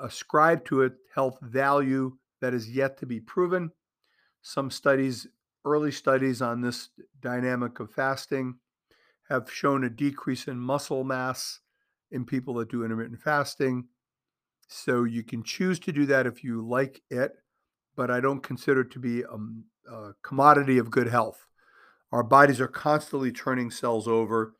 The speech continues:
and therefore, they need a reliable supply of micronutrients. So avoiding inflammatory foods, we talked about, think junk food and think, um, excessive alcohol. I had a gentleman recently who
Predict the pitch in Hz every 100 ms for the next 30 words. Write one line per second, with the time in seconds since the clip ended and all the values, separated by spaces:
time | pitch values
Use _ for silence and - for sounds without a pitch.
0 | _ _ 123 123 143 143 131 117 113 113
1 | _ _ _ - 127 131 127 123 117 123
2 | 127 123 117 113 113 _ - 131 - 123
3 | 117 107 113 113 131 147 - 147 151 170
4 | - 120 107 - - _ _ _ _ _
5 | _ _ _ - - 123 123 120 _ -
6 | 117 127 147 151 147 131 123 - 131 131
7 | 120 135 120 113 147 143 139 131 117 110
8 | 123 120 123 113 110 _ _ 135 117 -
9 | 113 147 147 143 - 135 131 127 _ _
10 | _ _ 139 123 117 131 120 117 - 120
11 | 107 117 131 - 156 131 143 120 120 123
12 | 117 110 107 110 _ _ _ _ 147 156
13 | 131 147 147 143 131 135 139 147 131 131
14 | 127 - 131 127 123 123